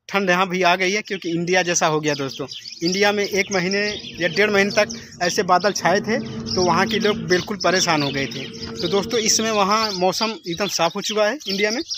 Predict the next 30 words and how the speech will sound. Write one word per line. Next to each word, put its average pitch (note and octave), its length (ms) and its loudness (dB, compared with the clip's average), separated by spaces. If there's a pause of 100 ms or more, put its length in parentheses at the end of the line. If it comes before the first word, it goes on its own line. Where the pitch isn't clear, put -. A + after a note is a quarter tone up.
(480)
तो F3+ 80 -4
दोस्तों, G3 280 -2
देख G3 120 0
सकते A#3 220 -2
हैं G#3+ 80 -2
हमारे F#3+ 200 -2
पीछे F#3+ 280 -6
का G3 100 -4
नज़ारा F3+ 300 0
ये F#3 120 -4
कैसा F3+ 320 -8
है। G#3 60 -10 (400)
ये D#3+ 80 -2
आइए, E3+ 200 0
हमको F#3 240 -4
दिखाते E3 340 -4
हैं F#3 80 0
आपको G3 340 -4 (640)
मेरी E3+ 280 0
मूली F#3 240 2
कहाँ F3 220 0
तक F#3 80 -2
पहुँची। F3+ 340 -2 (760)
तो D#3 420 2 (680)
आइए, E3+ 140 0
आपको F#3+ 200 0
दिखाएंगे F#3 420 2
आज F3+ 200 4
मुर्गी, E3+ 600 0
मतलब, F3 260 -2